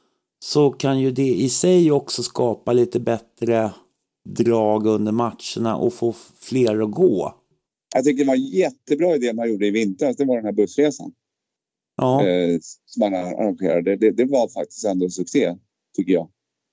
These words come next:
Speaker 2: Där man hade buss ifrån Medborgarplatsen till Sätra. Det var,
Speaker 1: Absolut.
Speaker 2: det var ju många där som, jag var ju med på den här bussen, som,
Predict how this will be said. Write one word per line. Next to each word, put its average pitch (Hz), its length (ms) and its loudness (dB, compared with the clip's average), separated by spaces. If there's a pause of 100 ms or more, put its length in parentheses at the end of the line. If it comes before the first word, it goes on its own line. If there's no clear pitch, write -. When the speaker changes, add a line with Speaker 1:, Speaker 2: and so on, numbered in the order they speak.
(560)
Speaker 2:
Där 107 180 2
man 104 200 -2
hade 98 360 -6
buss 127 300 -2
ifrån - 200 -6
Medborgarplatsen 95 760 -4 (300)
till 104 140 -2
Sätra. 85 360 -4
Det - 640 -18
var, - 80 0
Speaker 1:
Absolut. 226 200 2
Speaker 2:
det 190 100 6
var 139 60 4
ju 139 120 2
många 120 280 -2
där 101 180 -2
som, 107 160 -8
jag 117 260 0
var 147 80 0
ju 117 60 -2
med 147 160 -2
på 143 60 -16
den 113 40 -10
här 95 100 -2
bussen, 92 380 -2
som, - 420 -6